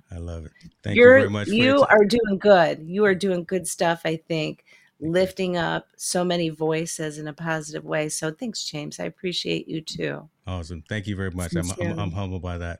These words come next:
Speaker 1: Folks, if you found any value in this, share it with somebody. Uh, if you've got criticism, if you got feedback, let me know.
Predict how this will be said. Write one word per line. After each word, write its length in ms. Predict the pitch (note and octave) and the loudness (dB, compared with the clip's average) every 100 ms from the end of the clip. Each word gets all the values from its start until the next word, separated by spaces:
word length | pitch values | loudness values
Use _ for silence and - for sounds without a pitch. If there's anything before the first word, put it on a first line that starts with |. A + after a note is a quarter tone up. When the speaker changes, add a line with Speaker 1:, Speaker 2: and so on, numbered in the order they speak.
| _ | _
Speaker 1:
Folks, 320 | A#2 A2+ - | -4 -4 -4
if 160 | G2 A#2 | -8 -6
you 100 | A#2+ | -4
found 340 | B2+ A#2 A2+ | -2 -2 0
any 160 | A#2 A2+ | -2 -2
value 420 | A2 G#2+ A2 A2 | -2 -2 -2 -2
in 80 | G#2+ | -2
this, 360 | A2 G#2+ - | -4 -6 -14
share 280 | - A2 G#2+ | -8 -6 -4
it 60 | G2+ | -6
with 140 | G2+ | -8
somebody. 540 | - G2+ G#2 G2+ A2+ - _ _ _ - | -8 -6 -4 -4 -6 -10 _ _ _ -10
Uh, 360 | F2 E2+ D#2+ D2 | -6 -4 -4 -6
if 160 | F#2+ G2+ | -6 -6
you've 120 | F#2+ | -4
got 260 | G2 F2+ - _ _ _ | -4 -4 -8 _ _ _
criticism, 720 | - A#2 A2+ - A2 A#2+ C#3 | -6 -4 -4 -4 -4 -4 -6
if 80 | A#2+ | -6
you 80 | G#2 | -6
got 160 | G2+ - | -6 -6
feedback, 540 | A#2+ A2 G2+ G#2+ A2 | -4 -4 -4 -6 -4
let 100 | B2+ | -4
me 80 | D#3 | -2
know. 200 | C3+ | -4